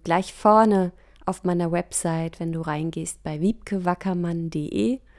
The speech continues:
gleich als erstes die Möglichkeit, dich dafür anzumelden. Die ist kostenfrei und ja, da wird es eben nächstes Mal genau um dieses Thema gehen. Liebe meistern,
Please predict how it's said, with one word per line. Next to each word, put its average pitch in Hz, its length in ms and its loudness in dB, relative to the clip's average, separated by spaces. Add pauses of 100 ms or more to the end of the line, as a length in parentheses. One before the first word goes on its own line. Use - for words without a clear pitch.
(560)
gleich 180 240 -2
als 175 160 -2
erstes 170 500 -2
die 165 120 -2
Möglichkeit, 170 640 -4
dich 165 100 -14
dafür 156 300 -4
anzumelden. 180 920 -2 (100)
Die 170 160 -8
ist - 320 -4
kostenfrei 165 1040 -2
und 165 460 -4 (400)
ja, 151 160 -2
da 165 160 0
wird 190 160 0
es 180 120 -4
eben 170 280 0
nächstes 170 400 -2
Mal 156 180 -2
genau 160 280 -2
um 165 140 -6
dieses 156 300 -8
Thema 156 340 -6
gehen. 151 520 -4 (360)
Liebe 196 400 2
meistern, 165 960 -2